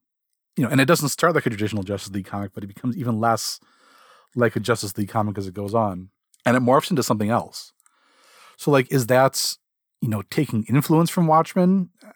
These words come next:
you know, y-, you, you can, you can be the judge, right? And like we talked about with Squadron Supreme, there is something in the air at this time anyway about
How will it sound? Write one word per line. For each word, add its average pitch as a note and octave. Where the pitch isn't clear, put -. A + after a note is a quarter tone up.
you C#3
know, A#2
y-, A2
you, -
you G3
can, F3+
you F#3
can D#3+
be B2
the G#2+
judge, F#2
right? G#2
And G2+
like D3
we C#3+
talked C#3+
about C3
with A#2+
Squadron A#2
Supreme, G#2+
there B2+
is F#3
something E3+
in C3
the A#2
air A#2
at A#2
this -
time G2+
anyway G#2
about F#2+